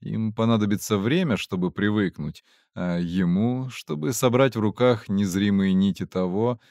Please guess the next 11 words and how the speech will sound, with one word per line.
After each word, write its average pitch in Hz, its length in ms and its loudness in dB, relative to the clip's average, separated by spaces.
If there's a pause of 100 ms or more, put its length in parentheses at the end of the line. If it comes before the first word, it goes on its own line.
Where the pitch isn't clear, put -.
(100)
что - 300 -4
есть 92 400 0
власть. 90 720 -4 (440)
Нет, 120 560 -4 (140)
невыгодно. 120 1120 -2 (360)
Будь 98 400 -8
в 104 140 -2
груди 107 340 2
Верховного 110 720 0
старое 113 560 -2
сердце, 117 640 -2